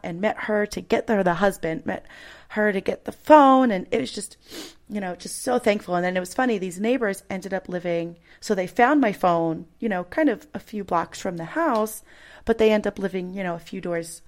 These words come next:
down from us. So so anyway, so my husband tells me the story. So I was just like, "You know what? If I'm gonna find gratitude, it's gonna be for the fact that I have my phone, that it was found intact, all those big things." So that's what I, I'm still so grateful for that. Uh,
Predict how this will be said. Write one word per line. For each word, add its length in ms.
down 240
from 180
us. 200
So 300
so 160
anyway, 240
so 120
my 120
husband 300
tells 200
me 80
the 80
story. 320
So 160
I 80
was 80
just 140
like, 120
"You 60
know 100
what? 200
If 140
I'm 120
gonna 160
find 280
gratitude, 540
it's 140
gonna 160
be 100
for 120
the 80
fact 260
that 80
I 80
have 240
my 100
phone, 360
that 120
it 80
was 160
found 320
intact, 640
all 120
those 200
big 200
things." 280
So 200
that's 420
what 80
I, 300
I'm 260
still 640
so 240
grateful 360
for 120
that. 280
Uh, 260